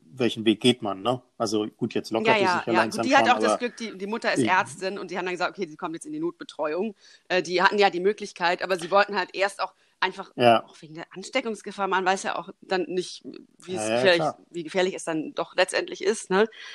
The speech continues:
Speaker 2: Haben sie erst mal gesagt, das bleibt, das Kind bleibt zu Hause, aber jetzt inzwischen ist die in der Notbetreuung seit ein paar Wochen, also weil <laughs> es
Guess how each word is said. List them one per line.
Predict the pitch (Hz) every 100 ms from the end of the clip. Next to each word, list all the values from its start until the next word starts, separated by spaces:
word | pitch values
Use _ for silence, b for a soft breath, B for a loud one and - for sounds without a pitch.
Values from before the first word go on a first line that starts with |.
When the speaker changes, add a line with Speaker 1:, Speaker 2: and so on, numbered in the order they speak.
| B B
Speaker 2:
Haben | 170 180
sie | 175
erst | 180 185
mal |
gesagt, | 175 170 165
das | 160
bleibt, | 170 165 -
das | 151
Kind | - 170
bleibt | 165 -
zu | 156
Hause, | 156 180 175
aber | 147 147 147 143 -
jetzt | 147 - -
inzwischen | 147 139 165 160 147
ist | - 143
die | 147
in |
der | 147
Notbetreuung | 143 151 151 - 143 135 131
seit | 127
ein | 127
paar | 131
Wochen, | 135 - 143 -
also | 139 139
weil | - 147
<laughs> | 208 - - - - - -
es | 226 - -